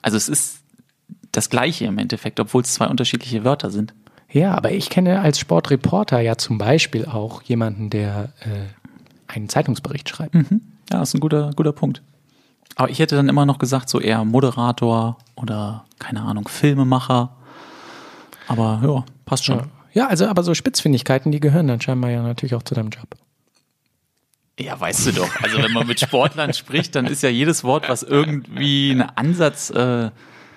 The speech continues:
Speaker 1: ja, eine Fläche bietet, wo man dann da reingehen kann und dann, äh, ein bisschen drum herumkaut und diskutiert,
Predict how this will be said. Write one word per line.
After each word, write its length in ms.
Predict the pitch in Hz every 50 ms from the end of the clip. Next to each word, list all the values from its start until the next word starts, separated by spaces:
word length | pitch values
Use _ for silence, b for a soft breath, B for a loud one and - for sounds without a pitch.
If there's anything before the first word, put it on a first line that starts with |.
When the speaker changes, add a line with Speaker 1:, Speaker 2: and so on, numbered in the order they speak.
| B B
Speaker 1:
ja, 160 | - - 92
eine 180 | 95 104 104 107
Fläche 320 | - - 139 - - 160
bietet, 340 | 127 131 151 147 - 127 123
wo 80 | 131 131
man 160 | 131 123 120
dann 140 | 123 123 120
da 100 | 117 107
reingehen 460 | 101 107 113 143 151 - 151 156 151
kann 220 | - 156 156 156
und 200 | - 127 120 -
dann, 260 | 131 120 120 120 120
äh, 60 | 120 -
ein 220 | 127 120 117 120
bisschen 220 | 120 117 - 127 117
drum 420 | 120 - 120 120 113 113 113 -
herumkaut 880 | 120 104 98 98 101 110 135 170 202 - - - 139 147 170 180 160 -
und 160 | - 127 117
diskutiert, 800 | 127 120 - - 123 110 - - - 131 160 202 214 - - -